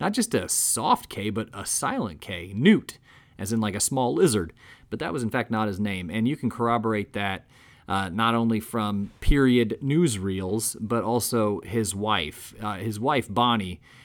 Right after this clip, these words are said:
was actually asked by Ronald Reagan, who was, of course, <laughs> starred as George Gipp in the movie Knute Rockne, All-American,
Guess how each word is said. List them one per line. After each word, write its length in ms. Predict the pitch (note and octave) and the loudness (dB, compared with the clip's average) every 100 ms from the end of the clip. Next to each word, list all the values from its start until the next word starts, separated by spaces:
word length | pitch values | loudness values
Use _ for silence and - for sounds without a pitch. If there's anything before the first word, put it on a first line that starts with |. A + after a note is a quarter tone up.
| - | -4
was 180 | A2 G#2+ | -2 0
actually 380 | A2+ - A2+ F#2+ | -2 -2 -2 0
asked 340 | G2+ G2+ - | -2 -4 -4
by 180 | G#2 G2+ | -2 -2
Ronald 460 | G2 G#2+ A2 F#2+ F2+ | -2 0 0 -2 -4
Reagan, 560 | C3+ G#3 B2+ F#2 F#2 G#2 - - - | 2 4 4 2 -6 -8 -12 -20 -2
who 120 | - A#2+ | 4 4
was, 180 | A2+ | 4
of 140 | G#2 - | 0 0
course, 360 | B2+ G#2+ G#2 - | 0 0 -2 -2
<laughs> 20 | |
starred 480 | - - - - C#3+ | 0 2 2 4 6
as 220 | B2 - - - A2+ | 4 2 -10 -16 -6
George 420 | A#2 C3 B2+ G#2+ G#2 | 4 6 6 2 4
Gipp 380 | D#3 C#3+ A2+ - - | 6 6 4 -4 -6
in 180 | C3 B2 | 0 4
the 60 | |
movie 380 | A#2 B2 A#2 A#2 | 6 6 4 2
Knute 320 | A2+ B2+ A#2+ | 2 2 2
Rockne, 500 | A#2 B2 A2 A2+ G#2+ G2+ | 2 0 0 2 2 4
All-American, 920 | A2 G#2 G#2 C3 B2+ - G2+ G#2+ | 4 4 2 0 0 -2 -2 -2